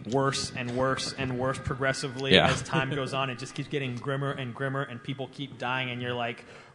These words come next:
Speaker 1: "Where is, like, the light at the end of the tunnel
Speaker 2: Yeah.
Speaker 1: for this, if there even is an end of the tunnel for this?" So it's kinda like that.
Speaker 2: It, it's
Speaker 1: Just
Speaker 2: kinda
Speaker 1: with a really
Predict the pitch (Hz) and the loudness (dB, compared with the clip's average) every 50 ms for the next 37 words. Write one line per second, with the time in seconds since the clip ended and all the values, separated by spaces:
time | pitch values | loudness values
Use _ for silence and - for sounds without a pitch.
0 | - 110 117 131 143 147 147 151 151 156 147 147 143 123 117 139 135 131 135 131 | -14 -8 -2 0 2 2 4 4 2 2 2 0 -2 -2 -2 0 0 0 0 0
1 | 113 135 127 120 123 131 135 139 143 - 135 120 120 131 135 131 127 120 120 - | -2 -4 -4 -2 -2 0 0 -2 -2 -4 -10 -8 -6 -6 -4 -4 -4 -6 -8 -8
2 | - - 143 143 143 131 - - 127 120 120 117 - - - - 135 123 - 143 | -4 -4 -2 0 -2 -2 -2 -2 -2 0 0 -2 -2 -4 -6 -6 -6 -6 -2 -2
3 | 127 127 127 120 123 123 139 147 143 139 123 113 139 139 131 123 120 117 117 120 | -2 0 -2 -2 -2 0 2 2 2 2 0 -2 -2 -2 -2 -2 -2 -2 -4 -4
4 | 117 113 - - 123 113 113 110 - 131 120 113 113 110 107 - - 135 117 117 | -4 -6 -4 -4 -4 -4 -4 -6 -8 -8 -6 -4 -4 -4 -4 -6 -6 -4 -4 -4
5 | 117 113 143 - - - - - - - - - - - - - 165 156 - - | -4 -6 -8 -12 -16 -18 -20 -20 -20 -20 -20 -20 -20 -14 -2 2 2 2 2 0
6 | - - 165 151 151 139 127 127 127 117 107 - - - 123 113 98 - - - | 0 2 2 4 4 4 2 2 0 -2 -4 -10 -8 -4 -4 -2 -2 -4 -8 -14
7 | - - - - - - - 131 139 135 160 151 147 139 147 135 156 151 151 147 | -18 -18 -16 -12 -12 -2 4 4 4 4 6 4 4 4 6 6 6 6 6 6
8 | 135 131 127 127 135 135 131 127 123 110 | 4 4 2 2 0 0 0 0 -2 -4